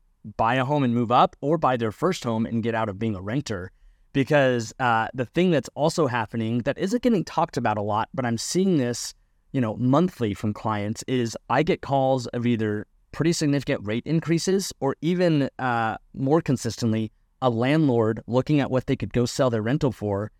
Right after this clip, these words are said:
and giving the clients thirty, sixty days notice that they gotta go find something else to rent. And so th-, those clients are trying to get into a place where they own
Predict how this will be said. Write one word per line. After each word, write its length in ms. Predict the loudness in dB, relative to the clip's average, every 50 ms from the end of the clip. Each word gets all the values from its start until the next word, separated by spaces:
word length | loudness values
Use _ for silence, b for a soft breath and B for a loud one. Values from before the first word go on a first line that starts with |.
| _ _ _ -2
and 160 | 0 2 2
giving 220 | 4 4 4 4
the 80 | 2 0
clients 340 | 0 0 0 0 0 -2 -4
thirty, 300 | -2 -2 0 0 0 -2
sixty 360 | -2 -2 -4 -6 -4 -2 0
days 220 | 0 0 0 0 2
notice 420 | 2 2 2 2 0 -2 -4 -6 -6
that 160 | -6 -4 -4
they 80 | -2
gotta 180 | 0 0 0 0
go 140 | -2 -2 -2
find 260 | -2 -2 -2 -2 -4
something 240 | -4 -6 -6 -4 -4
else 160 | -4 -6 -6
to 100 | -8 -10
rent. 380 | -8 -8 -8 -10 -10 -14 -18 -20 _ _ _ _ -20 -20 _ _ -4
And 160 | -4 -2 2
so 140 | 2 2 2
th-, 120 | 2 -2 -10 _ _ _ _ -14
those 400 | -6 -2 2 2 2 2 2 -2
clients 500 | -6 -4 -2 0 2 2 2 2 0 -2
are 60 | -4
trying 360 | -4 -4 -2 0 0 2 2
to 80 | 0 0
get 140 | -2 -2 -2
into 140 | 0 -2
a 60 | -2 -2
place 300 | 0 -2 -2 -2 -2 -4
where 80 | -4
they 180 | -2 -2 -4 -4 -6
own 400 | -6 -4 -2 0 0 0 0 -2